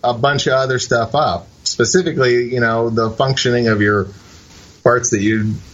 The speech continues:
want to have functioning. Uh, you know, so that not only are they gonna take out your butt, uh, they're gonna mess something else up, and there's no guarantee that they got the cancer. So I'm like, "This is, this is a really bad deal."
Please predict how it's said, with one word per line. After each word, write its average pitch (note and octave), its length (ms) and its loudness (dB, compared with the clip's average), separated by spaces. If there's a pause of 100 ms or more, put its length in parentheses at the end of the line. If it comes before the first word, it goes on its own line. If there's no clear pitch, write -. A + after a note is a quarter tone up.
want A#2+ 320 2
to G#2 100 2
have A2 200 0
functioning. G2+ 720 0
Uh, A#2 180 2
you C#3+ 180 0
know, C3+ 140 2
so D3 180 0
that D#3+ 340 -2
not F#3 200 2
only F3+ 280 0
are E3 160 0
they E3 100 -2
gonna D3+ 200 -2
take E3+ 320 -2
out D#3 160 0
your A2+ 120 -2
butt, D3+ 420 -2 (760)
uh, C3+ 300 2
they're D3 180 0
gonna D3+ 540 -2 (480)
mess D#3+ 260 2
something E3 300 -2
else F3 280 -2
up, - 280 -4 (500)
and D#3+ 260 2
there's D#3+ 160 0
no F3+ 160 2
guarantee F3 460 0
that F#3+ 140 0
they F#3+ 100 0
got G3+ 180 0
the G3+ 80 -4
cancer. G#3+ 560 -4 (840)
So G3+ 140 2
I'm A3+ 80 2
like, F#3 180 0
"This G3 200 -2
is, C3+ 160 -2
this F3 180 0
is D3 120 0
a A2 60 2
really C3 440 0
bad A#2+ 360 0
deal." C3 360 -2